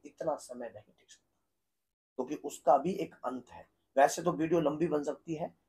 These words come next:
एक बार एक प्रेत था, वृक्ष पे रहता था, उस वृक्ष के नीचे एक साधु बैठे थे।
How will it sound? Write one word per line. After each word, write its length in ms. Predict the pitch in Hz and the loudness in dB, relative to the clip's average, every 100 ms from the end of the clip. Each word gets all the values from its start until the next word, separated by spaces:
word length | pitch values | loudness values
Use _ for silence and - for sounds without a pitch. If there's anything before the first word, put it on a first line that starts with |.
| _ 127 | _ 0
एक 200 | 147 - | 0 2
बार 180 | 143 143 | 6 6
एक 160 | 147 - | 6 -2
प्रेत 280 | - 151 151 | -2 0 -2
था, 180 | - 143 - - _ _ | -2 -2 -2 -10 _ _
वृक्ष 240 | 131 139 - | -4 -4 -4
पे 140 | 143 | 2
रहता 300 | 131 - 147 | 2 4 -2
था, 260 | 139 135 - _ _ | 0 -6 -10 _ _
उस 140 | 131 117 | -10 -2
वृक्ष 260 | 135 147 - | -4 -4 -12
के 240 | - 139 | -6 -4
नीचे 240 | 139 135 | -2 -4
एक 100 | 135 | -8
साधु 280 | - 113 156 | 0 0 0
बैठे 280 | 139 135 139 | -2 -2 -6
थे। 160 | 139 | -12